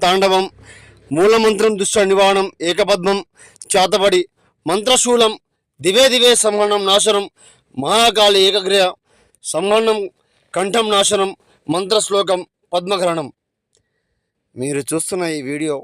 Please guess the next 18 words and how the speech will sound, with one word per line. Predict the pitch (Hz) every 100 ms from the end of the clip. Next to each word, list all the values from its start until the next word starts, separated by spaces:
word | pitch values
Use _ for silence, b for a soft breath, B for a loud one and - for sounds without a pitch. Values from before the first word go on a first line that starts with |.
| _ _ _ _ _ _ _ _ -
శత్రు | - 180 - 208 170
నాశనం | 165 170 160
గురించి | 147 143 135
చెప్పడం | 143 139 151 156
జరిగింది. | 120 120 120 - _ _ _ _ _ B B B _ -
శత్రు | 196 - 233 220 170
మరణం, | 180 202 214 - _ _ _ -
కంఠం | 165 175 226 208
నాశనం, | 190 190 196 185 - _ _ _ _ _ _ -
సంహరణం | - 175 214 233 240 226 208
యాగం | 196 202
ప్రతిష్టం | 185 190 - 190 185 _ _ _
చాతబడి, | - 165 165 180 185 185 _ _ _ _ _ _
శత్రు | - - 170 202 185
ఏకదాటిగా | 175 175 175 170 165
మరణం, | 156 165 165 - _ _ _ _ _ _ _ _ -
మహాకాళీదేవి | 135 170 240 214 214 196 190 175 160 170 - _ _ _ _ _ _ _ _ _ _ _ _ _ -
అనుహరణం. | 156 170 165 147